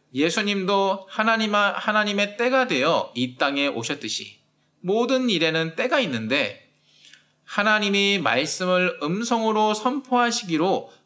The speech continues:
만세 전부터 예정하신 날이 바로 시완월 육 일이었고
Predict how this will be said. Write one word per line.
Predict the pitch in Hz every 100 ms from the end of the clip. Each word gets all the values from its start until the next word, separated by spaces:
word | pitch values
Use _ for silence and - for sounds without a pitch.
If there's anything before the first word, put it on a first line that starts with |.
| -
만세 | 110 139 190 220 226
전부터 | 220 214 196 202 208 185
예정하신 | 113 120 180 220 233 254
날이 | 208 160 175
바로 | 123 123 196 247 - -
시완월 | - - 254 247 202 147 180 120
육 | 110
일이었고 | 156 196 123 - -